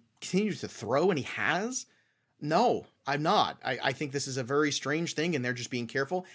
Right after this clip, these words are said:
And he was going to be limited anyway. So let's limit him in April, and let's try to, you know, where the waiver wire is plentiful, and you can find some other guys and patch it together. And you want him in September for your baseball playoffs if you're in head-to-head leagues. That's what you want. So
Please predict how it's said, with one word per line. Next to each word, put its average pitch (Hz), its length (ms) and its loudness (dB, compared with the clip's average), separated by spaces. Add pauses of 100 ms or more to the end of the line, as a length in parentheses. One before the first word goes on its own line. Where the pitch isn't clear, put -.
(140)
And 170 120 0
he 190 60 8
was 196 140 4
going 180 260 4
to 190 60 -2
be 180 120 2
limited 156 420 4
anyway. 117 480 -2
So 151 240 0
let's 196 220 0
limit 208 240 6
him 185 100 4
in 170 140 0
April, 117 460 -2 (380)
and 131 240 2
let's 139 160 0
try 160 220 4
to, 139 320 4
you 139 100 -6
know, 139 100 0
where 123 120 0
the 113 80 -4
waiver 160 320 4
wire 156 240 8
is 143 80 2
plentiful, 123 560 -2
and 117 100 -2
you 104 60 -6
can 107 100 -8
find 143 300 2
some 156 120 -6
other 151 120 0
guys 120 280 -2
and 110 80 -10
patch - 260 -4
it 139 60 -10
together. 113 480 -6 (360)
And 160 200 -2
you 170 100 0
want 175 240 4
him 185 160 2
in 147 300 0
September 143 560 0
for 131 120 -6
your 120 140 -2
baseball 123 420 -4
playoffs 117 440 0
if 113 100 -6
you're 117 140 -4
in 120 100 -4
head-to-head 113 480 -4
leagues. 90 240 -8
That's 127 260 -2
what 131 140 -10
you 120 80 -6
want. 92 300 -8
So 110 240 -4